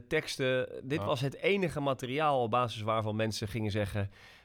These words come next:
Speaker 1: eh, "Ik doe het of ik doe het niet." Nou ja,
Speaker 2: Ja.
Speaker 1: anders dan de proefrit, hè? Maar dit, dit was het. En,
Speaker 2: Wat jij
Speaker 1: eh,
Speaker 2: nu in je handen hebt.
Speaker 1: en hier heb ik bijvoorbeeld eentje van de Citroën
Speaker 2: Oh,
Speaker 1: C X.
Speaker 2: prachtig.
Speaker 1: Een prachtige brochure.
Speaker 2: Echt mooi, eh, hij is mooi intact trouwens, die brochure.
Speaker 1: Ja,
Speaker 2: Die ziet
Speaker 1: ja,
Speaker 2: er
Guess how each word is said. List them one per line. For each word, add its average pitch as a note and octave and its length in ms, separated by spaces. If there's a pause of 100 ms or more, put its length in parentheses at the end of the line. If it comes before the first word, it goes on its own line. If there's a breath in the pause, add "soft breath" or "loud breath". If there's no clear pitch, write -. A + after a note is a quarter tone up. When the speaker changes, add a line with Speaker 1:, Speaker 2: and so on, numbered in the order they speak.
(100 loud breath)
Speaker 1:
eh, G#2+ 800
"Ik A#2 120
doe D#3 100
het C#3 100
of A2+ 80
ik G#2+ 80
doe A#2+ 100
het A#2+ 80
niet." D#3 320
Nou - 180
ja, G2 60
Speaker 2:
Ja. F2+ 180
Speaker 1:
anders F#2+ 260
dan F#2 120
de F2+ 60
proefrit, F#2 440
hè? B2+ 140
Maar C3 180
dit, F3 260
dit G#3+ 160
was F#3 180
het. G2+ 280 (760 soft breath)
En, B2 300
Speaker 2:
Wat B2 100
jij A#2+ 320
Speaker 1:
eh, A#2+ 60
Speaker 2:
nu A#2+ 60
in A#2 60
je A2+ 80
handen G#2+ 260
hebt. - 240 (180)
Speaker 1:
en A#2+ 160
hier E3+ 140
heb F3+ 80
ik C#3 60
bijvoorbeeld A2+ 360
eentje A2 340
van A#2+ 220
de A2 100
Citroën D3+ 460
Speaker 2:
Oh, C3+ 140
Speaker 1:
C D3+ 340
X. - 280
Speaker 2:
prachtig. - 460 (340)
Speaker 1:
Een - 100
prachtige A2 440
brochure. A2+ 440
Speaker 2:
Echt G#2 100
mooi, G2+ 240
eh, G2+ 40
hij A2 120
is G#2 100
mooi F#2 200
intact - 360
trouwens, G2 260
die F#2+ 160
brochure. F#2 260
Speaker 1:
Ja, D3+ 160
Speaker 2:
Die C3+ 80
ziet D#3 40
Speaker 1:
ja, E3 60
Speaker 2:
er D#3 40